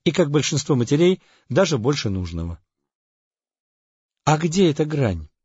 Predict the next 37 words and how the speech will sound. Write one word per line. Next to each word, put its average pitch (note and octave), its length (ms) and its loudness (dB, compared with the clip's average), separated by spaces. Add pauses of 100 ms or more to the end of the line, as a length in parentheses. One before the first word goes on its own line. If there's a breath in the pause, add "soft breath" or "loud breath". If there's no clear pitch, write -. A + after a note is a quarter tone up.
(540)
Ее A#2 280 4
определить C3 380 0
сложно, C3+ 420 0
тем G2 220 -2
более G#2+ 220 2
девочкам A2+ 540 0
и A2+ 40 0
девушкам B2 520 0
не A#2 120 2
объясняют A2+ 560 0
их G#2+ 80 0
главные A#2 360 0
задачи, B2 420 0
не A2+ 100 0
учат A#2+ 260 -2
любить F#2+ 260 -2
мужей, G#2 440 0 (280 loud breath)
не A#2+ 100 0
говорят C#3 280 2
о A2+ 60 -2
том, C3+ 180 -2
что - 140 -2
это G2 240 -2 (160 soft breath)
исключительно G#2+ 640 -2
важно. G#2 500 0 (340 soft breath)
Как D3 200 -2
правило, E3+ 320 4
молодые D#3 360 0
мамы E3+ 260 2
берут C#3+ 260 -2
пример C#3+ 380 2 (220 loud breath)
со - 140 -2
своих C#3+ 340 0
родителей D3 540 2
и - 20 0
повторяют B2 480 0
жизнь D3 340 -2